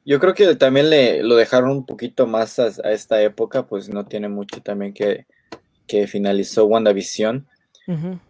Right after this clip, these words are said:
Speaker 1: Y pues todavía andan con el hype. El, yo creo que Scarlet Witch, esta Wanda, yo creo que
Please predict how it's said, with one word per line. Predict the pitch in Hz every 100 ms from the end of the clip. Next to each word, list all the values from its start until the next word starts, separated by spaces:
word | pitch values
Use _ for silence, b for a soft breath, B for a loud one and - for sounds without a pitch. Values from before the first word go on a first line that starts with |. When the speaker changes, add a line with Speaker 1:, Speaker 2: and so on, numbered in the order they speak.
| -
Speaker 1:
Y | 143 147 156
pues | 131 - 127 107 -
todavía | - 139 143 147
andan | 147
con | 127 117
el | 113
hype. | 127 147 - 110
El, | 110 92 92 64 107
yo | 117
creo | 135 131
que | 131 113 107
Scarlet | 101 - 113 113
Witch, | 110 107 101
esta | 104 - 104 104 104 104
Wanda, | 104 104 110 117
yo | 117 101
creo | 107 98
que | 104